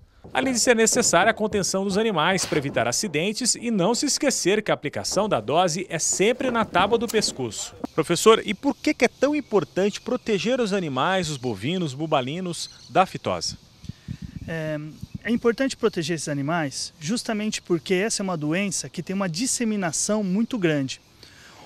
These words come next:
Speaker 2: Uma vez que um animal na propriedade pega,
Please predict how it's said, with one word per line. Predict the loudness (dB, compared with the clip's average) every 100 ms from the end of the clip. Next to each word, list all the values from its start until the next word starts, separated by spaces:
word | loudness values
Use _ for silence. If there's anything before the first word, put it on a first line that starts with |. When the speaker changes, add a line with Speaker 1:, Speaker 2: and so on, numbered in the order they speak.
| 2
Speaker 2:
Uma | 6 6
vez | 6 0 0
que | 2 4
um | 6 6
animal | 4 4 4 4
na | 2
propriedade | 0 -2 0 0 0 -2
pega, | 0 2 0 -4